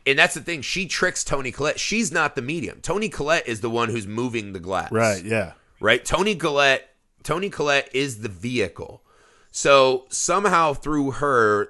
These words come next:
Speaker 1: the spirit that is attached is her mother or Charlie, I would presume.
Speaker 2: Yeah.
Speaker 1: But they, they make you think it's Charlie because of the drawings
Speaker 2: Mm-hmm.
Speaker 1: at one point. Um,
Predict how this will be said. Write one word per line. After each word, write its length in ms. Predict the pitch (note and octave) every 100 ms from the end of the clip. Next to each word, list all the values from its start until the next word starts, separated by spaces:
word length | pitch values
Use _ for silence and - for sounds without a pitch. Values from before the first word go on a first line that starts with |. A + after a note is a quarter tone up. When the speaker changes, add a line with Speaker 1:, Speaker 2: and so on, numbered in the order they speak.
| _ _
Speaker 1:
the 80 | G#2+
spirit 800 | - - - D3 D#3 C3+ A#2 -
that 100 | A2
is 100 | G#2
attached 520 | G#2 - C3 B2 -
is 180 | G#2 G2
her 180 | G2 B2
mother 400 | G#2+ A#2 A#2+ A#2
or 240 | A#2+ B2
Charlie, 540 | A2 - C3+ C#3 B2 G#2+
I 80 | G#2+
would 180 | G#2 -
presume. 560 | A2 F2 A2+ G2 D2+
Speaker 2:
Yeah. 320 | A2+ A2+ G#2+ G2+ - _ -
Speaker 1:
But 240 | C#3 C3+ - _ _ _
they, 140 | D3 D3
they 160 | D3
make 260 | D3 G3+ -
you 80 | B3
think 300 | - G3+ D#3+
it's 100 | A#2
Charlie 400 | - B2+ A#2+ A#2+
because 360 | A#2+ C3+ A#2
of 100 | A2+
the 60 | G2
drawings 640 | F#2 G#2 A2+ B2+ C#3+ D#3+
Speaker 2:
Mm-hmm. 260 | C#3 D3 F#3+
Speaker 1:
at 140 | D3+
one 200 | D3+ E3 D#3+
point. 420 | E3+ E3 E3+ - _ _ _ _ _
Um, 480 | C3 C#3+ C#3+ C3+ B2+